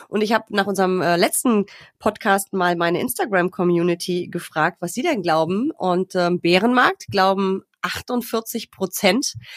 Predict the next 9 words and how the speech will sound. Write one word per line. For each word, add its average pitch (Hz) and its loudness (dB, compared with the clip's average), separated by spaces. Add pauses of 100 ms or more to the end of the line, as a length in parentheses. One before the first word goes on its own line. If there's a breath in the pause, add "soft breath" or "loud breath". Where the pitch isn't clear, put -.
(160 loud breath)
meiner 208 2
Community. 226 -2
Nur 220 4
zwölf 226 0
glauben 226 2
an 196 2
eine - 2
echte 220 0
Erholung 240 4